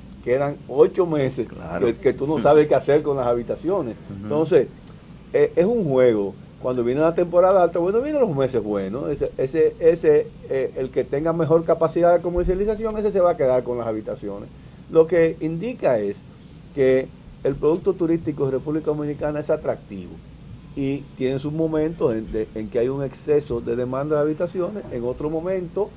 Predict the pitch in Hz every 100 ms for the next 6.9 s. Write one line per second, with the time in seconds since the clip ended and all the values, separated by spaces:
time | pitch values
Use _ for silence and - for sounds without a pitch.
0 | - - - 110 117 - 110 110 147 175
1 | 160 135 131 120 120 117 113 110 117 135
2 | 135 127 123 120 113 110 117 180 196 -
3 | 151 - - - 113 107 120 131 117 120
4 | 98 113 113 98 113 110 123 110 104 98
5 | 123 185 165 143 - - - 151 165 156
6 | 156 139 151 175 180 170 160 117 117